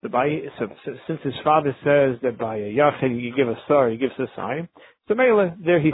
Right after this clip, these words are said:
sticks to his Beis Hasayim. And a Chanami, once it gets to a Shayar, then we have the Tzak of the Rach-, the Chachamim, and since the Chachamim hold, then you give him Kol Tzarchan, that's your, that's what we pass on like. Meaning, he goes like Rabbi Yehuda as opposed to Rabbi Yehuda, 'cause Rabbi Yehuda would agree.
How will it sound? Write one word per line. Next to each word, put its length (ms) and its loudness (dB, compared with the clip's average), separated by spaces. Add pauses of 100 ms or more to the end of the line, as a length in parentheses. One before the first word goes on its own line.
(120)
sticks 280 -2
to 180 4 (100)
his 80 -2
Beis 200 -2
Hasayim. 440 -10 (320)
And 140 0
a 40 4
Chanami, 380 0
once 220 -4
it 100 -4
gets 180 2 (120)
to 180 2
a 200 2
Shayar, 600 2
then 200 -6
we 80 -6
have 120 -6
the 60 -16
Tzak 300 -6
of 80 -12
the 60 -8
Rach-, 220 -10 (200)
the 60 -12
Chachamim, 580 0 (420)
and 180 -14
since 200 -12
the 60 -2
Chachamim 460 -4
hold, 220 2
then 120 -2
you 60 -2
give 140 -2
him 80 -10
Kol 260 0
Tzarchan, 400 2 (240)
that's 200 0
your, 140 -2 (180)
that's 180 -4
what 80 -6
we 80 -6
pass 300 2
on 100 -14
like. 140 -14 (340)
Meaning, 380 4 (240)
he 160 -4
goes 240 4
like 100 2
Rabbi 320 4
Yehuda 320 2
as 180 2
opposed 380 2
to 80 2
Rabbi 120 2
Yehuda, 280 2
'cause 160 2
Rabbi 220 0
Yehuda 260 2
would 120 2
agree. 520 -2